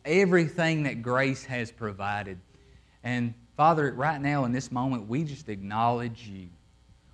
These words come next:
We acknowledge that you are greater, that you are bigger than anything that would, uh, hinder us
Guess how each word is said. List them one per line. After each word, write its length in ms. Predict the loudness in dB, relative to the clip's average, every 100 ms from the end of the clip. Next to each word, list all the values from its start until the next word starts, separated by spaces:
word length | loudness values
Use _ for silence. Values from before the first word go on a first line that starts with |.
| -2
We 220 | 4 6
acknowledge 800 | 4 2 2 4 4 2 -2 -6
that 240 | -12 -8 -4
you 160 | -4
are 80 | -4
greater, 640 | -6 -2 0 0 -2 -6 -14
that 240 | -14 -6
you 100 | -2
are 80 | -2
bigger 680 | -6 -8 -4 -4 -4 -8 -12 _ _
than 240 | -6 -6 -6
anything 1040 | -2 0 0 -2 -6 -2 0 2 0 -2 -8 -16 -8
that 260 | -2 -2 -2
would, 500 | -2 0 0 -2 -6 _ _ _ _ _ _ _ _ -2
uh, 200 | 2 2
hinder 580 | 2 2 4 6 4 2
us 440 | 0 -6 -18 -20